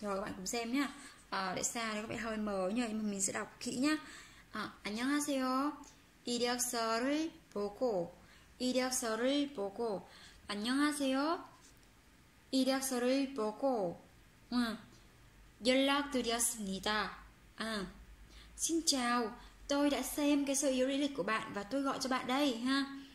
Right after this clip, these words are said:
Rồi, "안녕하세요. 이력서를 보고 연락드렸습니다." À, được chưa ạ? "안녕하세요.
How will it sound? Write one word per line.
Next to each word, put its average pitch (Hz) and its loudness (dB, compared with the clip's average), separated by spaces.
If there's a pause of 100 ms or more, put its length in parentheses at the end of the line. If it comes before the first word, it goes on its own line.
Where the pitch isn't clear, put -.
(320)
Rồi, 240 2 (1200)
"안녕하세요. 285 2 (380)
이력서를 240 2
보고 269 -2 (360)
연락드렸습니다." 240 0 (540)
À, 220 -4 (1300)
được 240 -4
chưa 269 2
ạ? 196 0 (1400)
"안녕하세요. 277 2